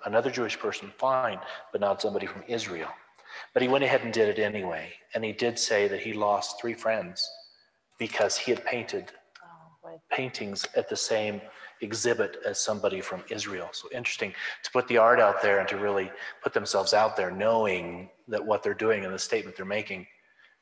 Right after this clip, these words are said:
Speaker 1: could really cost you some friendships, but then realizing, well, were they friends, I guess,
Speaker 2: Yeah, right.
Speaker 1: if you're willing to lose that. So, but, um, the cathedral's open from twelve to two, uh, Monday through Saturday to come and view and read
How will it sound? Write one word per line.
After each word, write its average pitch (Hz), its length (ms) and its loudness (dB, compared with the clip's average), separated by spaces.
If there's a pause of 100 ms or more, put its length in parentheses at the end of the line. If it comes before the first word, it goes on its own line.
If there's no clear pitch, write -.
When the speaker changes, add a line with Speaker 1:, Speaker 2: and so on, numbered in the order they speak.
Speaker 1:
could - 160 -4
really 104 200 4
cost - 380 -6
you 123 60 -10
some 110 180 -8
friendships, - 640 -8
but 101 100 -6
then 107 160 -2
realizing, 95 480 2 (160)
well, - 120 -16
were 107 160 -4
they 101 100 2
friends, 95 400 2
I 80 80 -2
guess, - 500 0
Speaker 2:
Yeah, 170 360 -10
right. 170 100 -10
Speaker 1:
if 107 120 -10
you're 104 100 -6
willing 95 180 -8
to 98 180 -20
lose 95 140 -18
that. - 160 -12
So, 117 140 2 (320)
but, - 360 4 (160)
um, 131 380 6
the 131 80 4
cathedral's 160 480 4
open 160 260 6
from 139 180 2
twelve 135 240 4
to - 120 0
two, 123 460 4
uh, 120 160 6
Monday 123 260 4
through 123 160 -2
Saturday 131 400 4
to 117 80 0
come 120 220 4
and 117 120 -2
view 123 200 2
and 110 120 -2
read 120 300 0